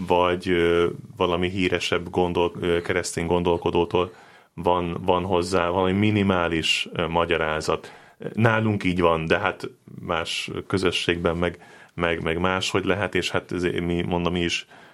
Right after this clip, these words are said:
ö, olvassuk meg, ö, elmélkedjük a napi evangéliumot is, úgyhogy, úgyhogy, ö, én azt mondanám, hogy, hogy ami éppen, mm, úgy lelkileg megragad, és, ö, és úgy érzed, hogy,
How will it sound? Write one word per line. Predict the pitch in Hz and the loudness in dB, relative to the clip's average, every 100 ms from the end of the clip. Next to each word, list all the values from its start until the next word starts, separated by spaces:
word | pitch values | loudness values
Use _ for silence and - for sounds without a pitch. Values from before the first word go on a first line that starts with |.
| _ | _
ö, | 90 82 82 85 87 87 | -4 -2 0 -2 -4 -6
olvassuk | - 92 90 90 - 90 - | 0 0 2 0 0 -4 -4
meg, | 85 82 82 | -2 -2 0
ö, | 85 85 85 - - - - | 2 2 0 -6 -20 -20 -4
elmélkedjük | 87 92 87 90 90 90 90 | -2 0 0 0 -2 -2 -4
a | |
napi | 85 98 107 | 0 0 2
evangéliumot | 98 95 92 95 92 90 90 90 92 | 2 2 0 0 2 4 4 2 0
is, | 95 92 | -2 -2
úgyhogy, | 98 90 95 90 85 - - - _ | -2 0 2 2 -2 -14 -20 -20 _
úgyhogy, | 90 90 - 101 95 | -4 -2 0 0 2
ö, | 101 101 | 2 4
én | 101 107 | 4 2
azt | 123 120 - | 2 0 0
mondanám, | 107 101 98 98 | 2 4 2 2
hogy, | 104 98 95 - - | 2 2 0 -6 -10
hogy | - 101 - | -2 -2 2
ami | 123 117 104 104 | 2 4 2 2
éppen, | 110 98 98 - 92 87 90 87 - _ _ _ 104 | 2 0 0 -2 0 0 -2 -4 -8 _ _ _ -14
mm, | 95 92 90 - | -8 -8 -8 -2
úgy | 107 | 2
lelkileg | 107 107 98 98 98 90 | 4 4 2 0 2 2
megragad, | 98 104 95 92 90 78 - _ _ _ - _ _ _ | 2 0 2 2 2 2 -2 _ _ _ -20 _ _ _
és, | 95 82 82 - - | -2 0 0 -2 -2
ö, | 90 85 | 0 0
és | 85 90 - | -2 -4 -2
úgy | 92 | -2
érzed, | 87 85 92 82 - | 0 0 0 -2 -2
hogy, | 95 87 85 90 87 | 2 2 2 0 -2